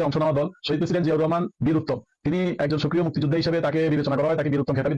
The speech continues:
খেতাব দেওয়া হয়েছিল স্বাধীনতা পরবর্তী সময়ে। অতএব তারা, বিএনপি এটা বুঝে যে বাংলাদেশের মুক্তিযুদ্ধকে যদি অস্বীকার করা হয়, একাত্তরের মুক্তিযুদ্ধকে যদি অস্বীকার করা হয়, বাহাত্তরের সংবিধানকে যদি অস্বীকার করা হয়, তাহলে আলটিমেট বাংলাদেশের নিজেরই কোনো অস্তিত্ব থাকে না, বাংলাদেশ নামটাই আর আসলে বিলং করে না।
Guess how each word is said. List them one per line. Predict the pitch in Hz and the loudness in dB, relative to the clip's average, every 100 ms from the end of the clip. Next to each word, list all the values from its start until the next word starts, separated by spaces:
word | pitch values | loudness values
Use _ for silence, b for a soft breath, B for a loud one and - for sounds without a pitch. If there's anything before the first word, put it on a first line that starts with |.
| - | -2
খেতাব | 135 | 0
দেওয়া | 143 139 | 0 0
হয়েছিল | 139 151 | -2 -2
স্বাধীনতা | 127 135 | 0 0
পরবর্তী | 143 123 135 | 0 -2 -2
সময়ে। | 123 151 B B B - | -2 -2 B B B -4
অতএব | 147 196 180 | 0 0 0
তারা, | 180 196 - - | 0 0 -2 -2
বিএনপি | 131 185 190 | 0 2 0
এটা | 190 151 | 0 2
বুঝে | 156 139 | 0 0
যে | 139 | 0
বাংলাদেশের | 151 165 190 196 - _ _ _ _ - | 0 0 0 -2 -6 _ _ _ _ -4
মুক্তিযুদ্ধকে | 156 165 180 196 202 | -2 0 0 2 2
যদি | 180 | 0
অস্বীকার | - 180 165 | 0 0 0
করা | 127 | 0
হয়, | 123 - _ _ _ - | -2 -6 _ _ _ -4
একাত্তরের | 185 208 208 | -2 0 0
মুক্তিযুদ্ধকে | 190 185 185 202 | 2 0 2 0
যদি | 196 175 | 0 0
অস্বীকার | 165 180 | 0 0
করা | 143 131 | 2 0
হয়, | 185 - - | -2 -2 -2
বাহাত্তরের | 165 202 185 | 0 0 0
সংবিধানকে | 185 196 202 | 0 0 2
যদি | 190 160 | 2 2
অস্বীকার | 175 165 | 0 2
করা | 131 | 2
হয়, | 123 | 2
তাহলে | 160 160 | 2 2
আলটিমেট | 170 185 151 | 0 0 0
বাংলাদেশের | 151 175 151 | 0 0 2
নিজেরই | 160 170 | 2 0
কোনো | 151 | 0
অস্তিত্ব | - 123 | -2 -2
থাকে | 113 | -2
না, | 104 | 0
বাংলাদেশ | 147 165 170 143 | 0 0 0 0
নামটাই | 180 202 | 0 0
আর | 156 | 0
আসলে | 147 139 - _ 131 | 0 -2 -2 _ 0
বিলং | 143 139 | 0 2
করে | |
না। | 110 | -2